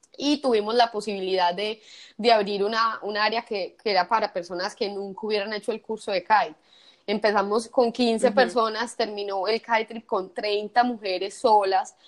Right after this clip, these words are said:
Speaker 1: de
Speaker 2: Guau.
Speaker 1: todo el mundo, la mitad queriendo aprender a hacer kitesurf. Entonces nos tocó llamar,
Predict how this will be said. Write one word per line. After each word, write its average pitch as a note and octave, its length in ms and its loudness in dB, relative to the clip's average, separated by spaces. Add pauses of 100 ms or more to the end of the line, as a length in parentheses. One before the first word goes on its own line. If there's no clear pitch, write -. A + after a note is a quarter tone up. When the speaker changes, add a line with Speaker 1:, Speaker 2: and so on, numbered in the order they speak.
(160)
Speaker 1:
de G#3 260 4
Speaker 2:
Guau. F3+ 100 2
Speaker 1:
todo A#3 320 6
el B3+ 100 -2
mundo, A#3+ 640 -4
la - 180 -2
mitad F#3+ 540 -4 (460)
queriendo A#3+ 480 -2
aprender A3+ 340 -6
a G#3 40 -4
hacer A#3 240 -8
kitesurf. A3+ 460 -2
Entonces G3 300 -6
nos A3+ 160 -10
tocó G3 240 -6
llamar, A3 460 -2